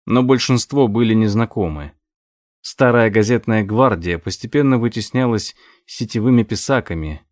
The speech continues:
Ее ряды редели год от года.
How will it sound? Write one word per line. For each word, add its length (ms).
Ее 320
ряды 280
редели 420
год 260
от 120
года. 440